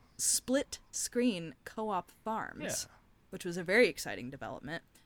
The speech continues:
Speaker 1: Uh, there was just recently a patch where you can put a bunch of furniture in the town, so you can kinda, like, basically give it a facelift. And there's a lot of furniture that you can decorate your house with, um, and a lot of stuff that you can, like,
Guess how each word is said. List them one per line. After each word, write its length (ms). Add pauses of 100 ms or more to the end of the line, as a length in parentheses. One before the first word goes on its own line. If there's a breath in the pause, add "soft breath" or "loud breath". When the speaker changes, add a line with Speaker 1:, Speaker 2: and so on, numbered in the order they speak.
(300 soft breath)
Speaker 1:
Uh, 340
there 160
was 160
just 240
recently 400
a 80
patch 540
where 100
you 160
can 160
put 320
a 60
bunch 200
of 100
furniture 540
in 120
the 40
town, 480
so 140
you 60
can 80
kinda, 220
like, 260 (500)
basically 380
give 120
it 60
a 60
facelift. 760 (640)
And 140
there's 140
a 60
lot 420
of 140
furniture 600
that 120
you 120
can 180
decorate 420
your 100
house 360
with, 260 (260)
um, 360 (960)
and 120
a 20
lot 140
of 80
stuff 220
that 100
you 100
can, 140
like, 220